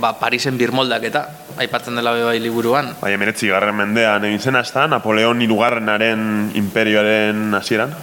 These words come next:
Speaker 2: Napoleon
Speaker 1: Hori da.
Speaker 2: Junior, deitu
Speaker 1: Na-,
Speaker 2: aldio batematek igual,
Speaker 1: hori da,
Speaker 2: ez?
Speaker 1: Napoleon hiru, Napoleon bis, ez?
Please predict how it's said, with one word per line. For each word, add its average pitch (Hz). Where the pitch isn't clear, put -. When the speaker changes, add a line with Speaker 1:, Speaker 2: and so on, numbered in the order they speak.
Speaker 2:
Napoleon 104
Speaker 1:
Hori 104
da. 113
Speaker 2:
Junior, 117
deitu 95
Speaker 1:
Na-, 95
Speaker 2:
aldio 95
batematek 101
igual, 110
Speaker 1:
hori 113
da, 120
Speaker 2:
ez? -
Speaker 1:
Napoleon 123
hiru, 127
Napoleon 120
bis, -
ez? -